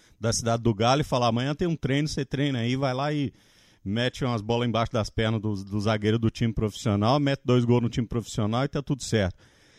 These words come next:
Como é que é, como é que funciona pro menino chegar e poder ter a cap-, a possibilidade de fazer um treino no Atlético,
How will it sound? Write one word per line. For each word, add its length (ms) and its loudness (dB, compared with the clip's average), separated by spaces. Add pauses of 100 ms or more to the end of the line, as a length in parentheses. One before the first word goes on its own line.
(160)
Como 200 2
é 80 -4
que 160 0
é, 200 4
como 200 0
é 40 -2
que 80 -6
funciona 640 2 (200)
pro 120 -4
menino 280 0
chegar 520 2
e 40 -2
poder 440 -2 (140)
ter 100 -2
a 60 0
cap-, 240 -6
a 160 0
possibilidade 960 2
de 240 -6 (360)
fazer 200 2
um 120 2
treino 360 0
no 80 0
Atlético, 480 -4